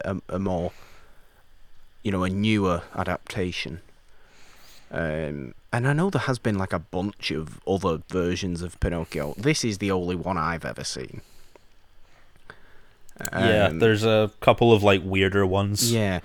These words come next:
Speaker 1: which, okay, maybe I should go and check out the weirder ones, but, uh, considering I love the weirdness so much, as we've already been over, um, but yeah, I, I, I like that little extra,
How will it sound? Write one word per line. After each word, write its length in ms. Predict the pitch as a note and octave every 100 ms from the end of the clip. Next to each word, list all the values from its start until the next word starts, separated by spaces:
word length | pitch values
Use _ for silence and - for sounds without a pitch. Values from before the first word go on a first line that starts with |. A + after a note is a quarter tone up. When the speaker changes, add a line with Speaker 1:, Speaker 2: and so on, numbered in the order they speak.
| - -
Speaker 1:
which, 240 | G#3+ -
okay, 520 | - G#3+ F3 E2+ D#2 A2+
maybe 360 | B2+ A2+ G2
I 40 | F2+
should 200 | G2+ F2+
go 160 | E2+
and 100 | D#2
check 320 | - E2+ -
out 180 | E2+ C2
the 100 | D#2+
weirder 360 | D#2+ F2 D#2 C2
ones, 460 | B1 B1+ - - -
but, 200 | C#2+ - - - - - - -
uh, 220 | - - -
considering 520 | - F#2+ G#2 - D2+
I 200 | C#2 A1+ - - -
love 240 | F#2+ F2
the 80 | E2+
weirdness 500 | G2+ A#2 - D2 -
so 240 | - C#2+
much, 340 | C#2+ E2+ - -
as 160 | -
we've 160 | D2+ D2+
already 320 | F#2 F2+ F2
been 180 | F2 G2
over, 380 | G2+ F#2+ D#2+ D#2+ - - - - - -
um, 520 | F#2 F2+ F2+ F2 F2 E2+ - - -
but 120 | G#2
yeah, 360 | C#3 B2 A#2+ -
I, 260 | A2+ A2 -
I, 120 | - G#2+
I 20 |
like 480 | G#2+ G#2+ G#2+ G2+ -
that 260 | G2+ -
little 320 | G2+ G2 G2+ G2+
extra, 580 | - - - F#2+ F#2+